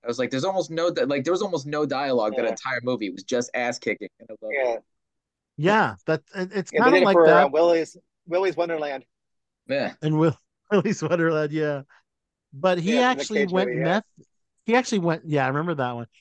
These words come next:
Speaker 3: He actually went method. Joel Kinnaman went method for this and actually did not talk to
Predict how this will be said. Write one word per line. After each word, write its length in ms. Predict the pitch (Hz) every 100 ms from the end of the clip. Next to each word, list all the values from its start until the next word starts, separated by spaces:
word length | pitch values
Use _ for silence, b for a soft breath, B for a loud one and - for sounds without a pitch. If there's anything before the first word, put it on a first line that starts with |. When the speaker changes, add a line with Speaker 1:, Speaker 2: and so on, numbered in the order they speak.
| _
Speaker 3:
He 140 | - 220
actually 240 | 254 240
went 200 | 185 147
method. 600 | 135 160 277 - 120 90
Joel 200 | 113 165
Kinnaman 260 | - 208 170
went 140 | 131
method 340 | 123 180 214 -
for 140 | 131
this 200 | 120 123
and 200 | 139 143
actually 280 | 151 165 175
did 160 | 151 165
not 220 | 175 190 _ _ _ - -
talk 160 | 196 -
to 120 | -